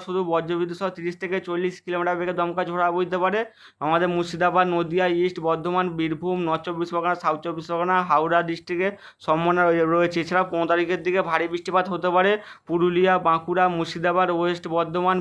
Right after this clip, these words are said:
বীরভূম ডিস্ট্রিক্টে। এছাড়াও বজ্রবিদ্যুৎ সহ তিরিশ থেকে চল্লিশ কিলোমিটার বেগে দমকা ঝোড়ো হাওয়া বইবে কালকের দিকে। আমাদের দু এক পশলা বিক্ষিপ্ত আকারে বৃষ্টিপাতের সম্ভাবনা রয়েছে পুরুলিয়া, বাঁকুড়া, মুর্শিদাবাদ, বীরভূম, নদিয়া, ইস্ট ওয়েস্ট বর্ধমান, আমাদের মেদিনীপুর আছে, ওয়েস্ট মেদিনীপুর, আমার সাউথ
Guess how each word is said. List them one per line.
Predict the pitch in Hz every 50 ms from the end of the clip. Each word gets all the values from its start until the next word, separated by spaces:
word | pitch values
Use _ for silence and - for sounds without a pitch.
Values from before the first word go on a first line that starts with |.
| 160 147
বীরভূম | 165 170 170 156 156 180 190 196 208 214 - - - _ - 156 156
ডিস্ট্রিক্টে। | 175 170 175 165 185 180 160 165 165
এছাড়াও | 160 170 180 185 180 160
বজ্রবিদ্যুৎ | 160 160 156 165 170 170 175 170 175 170 -
সহ | 190 185 185 185
তিরিশ | 180 175 175 170 -
থেকে | 185 185 190 185 185 180
চল্লিশ | 180 180 185 180 185 - -
কিলোমিটার | 175 170 170 175 175 175
বেগে | 175 175 185
দমকা | 175 180 175 175 180 180 165
ঝোড়ো | 160 170 175
হাওয়া | 175 170
বইবে | 180 185 180 180 180 170
কালকের | 160 165 160 170 185 185 175 165 165
দিকে। | 185 175 196 214 226 - - - - - - - 143
আমাদের | 147 156 165 165 180 180 165 147
দু | 170 170 160
এক | 160 170
পশলা | 175 180 190 180 170
বিক্ষিপ্ত | 170 170 170 - 165 - 180
আকারে | 175 180 175 170
বৃষ্টিপাতের | 170 - 180 175 180 175 180
সম্ভাবনা | 180 170 170 175 180 175
রয়েছে | 180 180 180 185 185 185
পুরুলিয়া, | 165 165 170 170 180 180 180 165 160
বাঁকুড়া, | 160 160 160 180 175 180 175 175
মুর্শিদাবাদ, | 165 165 - 170 165 175 170 175 180 170 156 160
বীরভূম, | 160 156 156 165 185 180 175 160
নদিয়া, | 156 160 156 180 180 185 190 190 - - - -
ইস্ট | 143 151 165 160 165 170
ওয়েস্ট | 180 185 175 165
বর্ধমান, | 156 151 165 160 156 170 175 180 185 185 180 170 160
আমাদের | 160 170 175 170 170
মেদিনীপুর | 165 160 156 156 160 175 170 170 180 175 175
আছে, | 175 175 165
ওয়েস্ট | 175 170 170 175
মেদিনীপুর, | 170 170 180 180 175 170 175 190 185 170
আমার | 170 170 170 -
সাউথ | 175 156 151